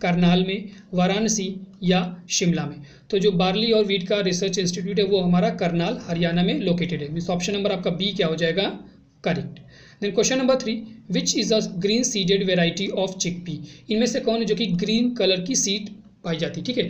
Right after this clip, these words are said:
कौन सी है? Green seeded variety of chickpea। विशाल, विजय, डीएनजी सेवन नाइंटी एट या हिरवा चफ्फा। ठीक है, important question है कि कौन सी green seeded variety है chickpea की। Means ये सूखने के बाद भी किस color की रहती है?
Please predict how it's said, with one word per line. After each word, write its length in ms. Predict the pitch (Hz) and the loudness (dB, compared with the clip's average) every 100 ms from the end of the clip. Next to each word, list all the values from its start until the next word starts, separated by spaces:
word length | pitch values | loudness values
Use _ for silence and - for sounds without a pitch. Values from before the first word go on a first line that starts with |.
| - - | -6 -6
कौन 120 | 196 | -4
सी 140 | 202 214 | 0 0
है? 120 | 214 | 0
Green 220 | 180 214 | 0 0
seeded 340 | 240 190 208 214 | 0 2 2 2
variety 400 | 185 175 190 226 | 2 2 2 0
of 140 | 226 | 0
chickpea। 340 | 185 175 175 151 - - 180 | -4 -4 -6 -8 -12 -6 0
विशाल, 500 | 175 202 185 262 - - - | 2 4 2 0 -4 -16 -8
विजय, 460 | 175 175 196 202 - - - - 165 | 0 2 4 2 0 -10 -20 -10 -4
डीएनजी 560 | 208 226 214 226 277 - - - - | 0 2 2 0 -2 -6 -16 -14 -4
सेवन 360 | - 202 208 208 | 0 2 2 2
नाइंटी 300 | 190 175 190 | 0 2 2
एट 300 | 202 202 - | 2 0 -2
या 140 | 185 180 | -2 0
हिरवा 360 | 196 175 185 - - - | 2 4 4 0 -6 -2
चफ्फा। 300 | 175 - 151 - - - | -2 -2 -6 -8 -10 -8
ठीक 120 | 269 | -6
है, 40 | |
important 440 | - 208 185 226 233 | -2 0 0 0 0
question 320 | 226 - 196 | 0 2 0
है 80 | 269 - - - | -2 -4 -12 -12
कि 80 | 220 | -4
कौन 180 | 208 | -2
सी 140 | 202 247 | 0 0
green 240 | 185 214 | 0 0
seeded 300 | 226 190 214 190 | 2 2 2 4
variety 300 | 180 175 180 | 2 4 4
है 120 | - - - - | 2 0 -8 -6
chickpea 340 | - 196 - 165 | -2 -2 -2 -4
की। 180 | 185 180 | -2 0
Means 220 | 220 220 | 0 0
ये 80 | 226 | -2
सूखने 320 | 220 208 220 | -2 -2 0
के 120 | 226 | 0
बाद 200 | 190 196 | 2 0
भी 80 | 214 | -2
किस 200 | 220 - | -4 0
color 180 | 202 196 | 0 0
की 120 | 196 | 0
रहती 220 | 180 | 0
है? 100 | 190 | 2